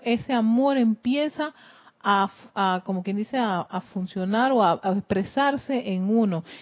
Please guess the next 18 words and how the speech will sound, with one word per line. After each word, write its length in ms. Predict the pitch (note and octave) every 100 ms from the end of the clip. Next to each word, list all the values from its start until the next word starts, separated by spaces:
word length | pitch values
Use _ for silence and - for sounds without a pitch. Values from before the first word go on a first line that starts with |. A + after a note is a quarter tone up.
| -
Y 100 | F#3+
uno 200 | A#3 C#4+
de 280 | B3+ A3 C4
ellos 440 | B3+ - G3 G3 -
era 320 | G3+ G#3 A3+ -
la 340 | F#3 E3+ D#3+ _ _
paz. 320 | G3+ F3 D3+ - - _ _ _ _ - - - _ _
Una 300 | F#3+ G#3 G#3
paz, 300 | - G3+ G#3 _ _ _ _ _ _ - _ _ _ _ _ E3+ _ _ _ _ _ _ _ _ _ _ _ _ _ - - _ _ _ -
control 240 | G#3+ A3+
en 120 | G#3+
los 160 | G3+ F3
sentimientos. 1400 | - E3 D#3+ - D3+ D#3+ E3 D#3 D3 C#3+ - - - - - _ _ _ _ _ _ _ _ _ _ _ _ _ _
No 160 | F#3+ G3
hay 100 | G3
ese 560 | - _ _ _ _ _ _ -
desborde 260 | A3 A3+
emocional. 120 | A#3+